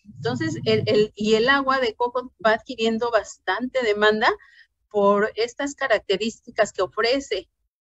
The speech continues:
Contiene sales minerales, proteínas, azúcares, vitaminas, fitohormonas y grasas neutras. Y todo eso, entonces, al, al, al consumirlo, que están conjuntados aquí en el agua de coco, al consumirlo, pues, proporciona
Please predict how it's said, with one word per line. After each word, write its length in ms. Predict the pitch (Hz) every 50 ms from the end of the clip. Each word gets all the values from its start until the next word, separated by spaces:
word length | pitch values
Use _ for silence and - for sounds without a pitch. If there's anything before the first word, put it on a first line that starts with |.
| _
Contiene 520 | - 196 190 196 - 226 226 233 233 240 247
sales 320 | - 226 214 214 214 208
minerales, 960 | 214 190 180 180 180 175 175 196 214 220 220 220 220 220 214 220 226 - - _
proteínas, 1000 | - 185 175 175 - 175 170 170 190 208 220 226 226 220 214 214 214 214 214 - -
azúcares, 800 | 175 - - - 220 214 214 208 202 - 202 202 208 202 190 175
vitaminas, 840 | 170 165 - - 170 170 180 185 202 220 220 220 214 208 202 202 -
fitohormonas 840 | - - - 180 165 170 190 190 202 214 220 226 240 240 - - _
y 160 | - 185 170
grasas 380 | 160 170 185 175 - - 180 185
neutras. 440 | 208 220 240 247 - _ 220 202 - _ _ _ _ _ _
Y 120 | 196 196
todo 260 | 196 247 240 269 285
eso, 240 | 285 277 269 277 294
entonces, 460 | 285 277 285 226 240 - 277 254 -
al, 180 | 254 220 190 - -
al, 220 | 196 190 180 185 -
al 500 | - 190 180 180 175 180 180 175 175 170
consumirlo, 720 | - 214 208 202 208 208 202 208 220 226 220 214 220 233 -
que 100 | - 180
están 200 | - - 202 202
conjuntados 680 | - 240 240 240 226 208 202 - 208 202 214 214 -
aquí 340 | 202 175 - _ - 196 202
en 100 | 208 220
el 120 | 214 202 208
agua 200 | 202 202 214 220
de 80 | 208
coco, 240 | 208 208 202 202 220
al 80 | 220 220
consumirlo, 520 | - 196 196 214 196 208 208 226 262 262
pues, 160 | - 277 285
proporciona 680 | - 254 247 254 233 226 220 - 254 254 262 277 285